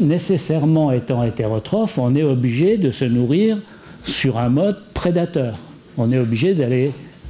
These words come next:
utiliser dans l'alimentation des choses qui ont déjà été faites par les végétaux,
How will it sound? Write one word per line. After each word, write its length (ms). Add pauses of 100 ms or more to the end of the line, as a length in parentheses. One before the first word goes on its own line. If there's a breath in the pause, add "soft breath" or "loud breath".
(440)
utiliser 580
dans 140
l'alimentation 680
des 120
choses 260
qui 100
ont 60
déjà 320
été 200
faites 280
par 140
les 100
végétaux, 520